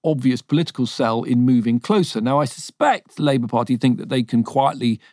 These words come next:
dynamically align on various sectors. I fear that that underestimates, number one,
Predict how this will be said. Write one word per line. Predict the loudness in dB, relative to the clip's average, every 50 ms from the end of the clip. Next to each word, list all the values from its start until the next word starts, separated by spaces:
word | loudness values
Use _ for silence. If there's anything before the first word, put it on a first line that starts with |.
| _
dynamically | -2 0 2 2 2 2 2 0 -2 -4 -4 -2
align | 0 0 0 2 2 2 2
on | 2 2 0
various | 0 0 -2 -2 -2 -4 -4 -6
sectors. | -6 -8 -8 -8 _ _ -10 -10 -8 -6 -6 -8 -8 -10 -14 _ _ -20 -20 -20 -20 -20 -20 -20 _ _ -2
I | 0 0
fear | 0 -2 -4 -2 0 2 2 2 2 2 0 0 2 2 2 0 0 _ -4
that | -4 -2 0
that | 0 0 2
underestimates, | 2 2 2 4 2 2 0 0 -2 -2 0 2 2 2 0 -2 -6 -16 -16 -16 -18 -20 _ _ _ _ _ _ _ _ _
number | 0 2 2 4 2 2 2
one, | 0 0 0 2 2 2 2 2 2 4 4 4 4 2